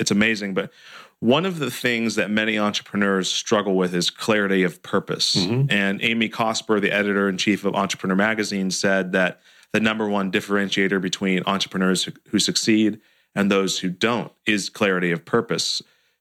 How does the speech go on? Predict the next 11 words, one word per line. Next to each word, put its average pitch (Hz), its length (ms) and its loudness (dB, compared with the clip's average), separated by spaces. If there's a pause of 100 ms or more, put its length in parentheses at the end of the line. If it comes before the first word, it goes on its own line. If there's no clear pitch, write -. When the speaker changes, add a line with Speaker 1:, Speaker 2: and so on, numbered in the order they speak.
(120)
Speaker 1:
And 107 140 2
the 107 80 2
opposite 117 340 -2
of 95 140 -8
clarity 101 300 2
of 90 80 -2
purpose 98 400 -2
is, 90 180 0 (100)
is 87 140 -2
what 95 260 0
is 95 200 -2